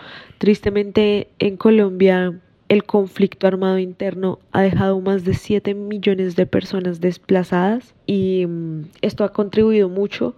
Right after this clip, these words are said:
a, mm, que se dé una concentración de tierras. Colombia es el país con el índice de Gini, que mide la concentración más alto de la región más desigual del mundo, que es América Latina.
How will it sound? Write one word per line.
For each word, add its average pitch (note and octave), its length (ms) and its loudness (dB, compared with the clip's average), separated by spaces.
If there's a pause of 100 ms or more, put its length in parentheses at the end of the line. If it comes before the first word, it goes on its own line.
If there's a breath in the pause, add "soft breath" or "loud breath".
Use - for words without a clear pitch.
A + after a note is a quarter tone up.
a, F#3+ 400 2
mm, F3+ 200 -8 (220)
que G3+ 140 -4
se - 140 -4
dé F#3+ 220 2
una F3 220 -2
concentración G3 840 -4
de F3 100 -2
tierras. F#3 600 0
Colombia F#3 800 0
es F#3+ 240 -2
el G3+ 120 -4
país F#3+ 640 -2
con F#3 340 -6 (100)
el G3 320 2
índice G3+ 500 -4
de G#3 260 -2
Gini, A3 440 -6 (340)
que - 140 -8
mide F3+ 280 0
la F3 140 0
concentración F#3+ 1040 -4 (100)
más F3 360 -4
alto G#3 440 -4 (360 loud breath)
de F3+ 100 2
la F3+ 160 0
región F3 420 -4
más F#3+ 200 -2
desigual G3 480 -2
del F3 160 -2
mundo, F#3 360 -4
que E3+ 120 -6
es E3 100 -10
América F3 400 -4
Latina. F3 460 -4